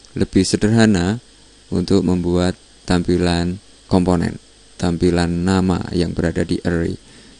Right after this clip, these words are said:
Kita juga bisa menambahkan kode ini untuk pembukaan dan penutupan fungsi. Dan jika saya simpan, saya pergi ke Mozilla Firefox dan saya reload,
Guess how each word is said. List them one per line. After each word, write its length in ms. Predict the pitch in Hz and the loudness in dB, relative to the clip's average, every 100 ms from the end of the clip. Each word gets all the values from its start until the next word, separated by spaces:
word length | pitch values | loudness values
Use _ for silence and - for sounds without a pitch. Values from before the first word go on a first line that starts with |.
| - | -4
Kita 240 | 101 98 | 2 4
juga 240 | 98 98 92 | 4 2 2
bisa 160 | - | 0
menambahkan 920 | 95 95 90 92 - 92 92 95 92 - | 2 2 0 -2 -2 -2 0 0 0 0
kode 320 | 92 - 95 | 0 2 2
ini 320 | 92 95 101 | 2 2 2
untuk 400 | 104 95 95 - | 2 2 2 2
pembukaan 480 | 95 92 90 - 92 | 0 0 -2 -2 0
dan 220 | 92 92 | 0 0
penutupan 480 | 90 92 92 90 90 | 0 -2 -2 -4 -4
fungsi. 560 | - 92 - 104 131 165 - - - - - - - - - | -2 -4 -4 -4 -4 -8 -16 -20 -20 -20 -20 -20 -20 -18 0
Dan 240 | 92 90 | 2 2
jika 320 | - 110 110 | 0 4 4
saya 240 | 117 107 107 | 6 4 4
simpan, 480 | 113 104 104 156 - - - - - - - - - | 4 4 4 2 -4 -16 -20 -20 -20 -20 -20 -20 -20
saya 220 | - - 90 | -8 -2 0
pergi 400 | 90 - 95 - | -2 0 0 2
ke 140 | 87 87 85 87 85 | 0 0 0 0 0
Mozilla 400 | 85 87 - 90 | -2 -2 -2 -2
Firefox 560 | 85 90 87 107 123 - | 0 -2 0 0 0 -2
dan 180 | 87 87 | -2 -2
saya 240 | - 87 87 | -2 0 0
reload, 320 | 87 87 | 0 0